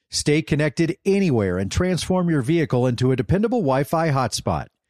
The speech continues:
Navigate easily by powering apps like real-time G P S and voice assistant. Keep everyone entertained with Wi-Fi for up to ten devices. Even on the practice field, A T and T in-car Wi-Fi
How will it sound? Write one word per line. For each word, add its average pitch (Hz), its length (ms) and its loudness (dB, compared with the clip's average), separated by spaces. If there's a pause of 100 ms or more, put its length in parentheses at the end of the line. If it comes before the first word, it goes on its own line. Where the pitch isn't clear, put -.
(320)
Navigate 123 600 0
easily 123 360 2
by 90 180 -2
powering 127 440 0
apps 135 340 -2
like 98 200 -2
real-time 135 500 2
G 113 200 -2
P 123 200 0
S 127 300 -2
and 98 100 -2
voice 120 320 0
assistant. 117 520 -2 (420)
Keep - 240 -2 (140)
everyone 180 480 0
entertained 147 640 -2
with 120 160 0
Wi-Fi 147 500 0
for 160 200 -4
up 180 180 -4
to 190 180 -4
ten 196 420 -2
devices. 175 840 -2 (560)
Even 233 320 0
on 214 120 0
the 208 80 0
practice 185 420 0
field, 101 380 0
A 175 160 2
T 185 180 0
and 170 80 0
T 165 240 -2
in-car 170 340 0
Wi-Fi 131 600 0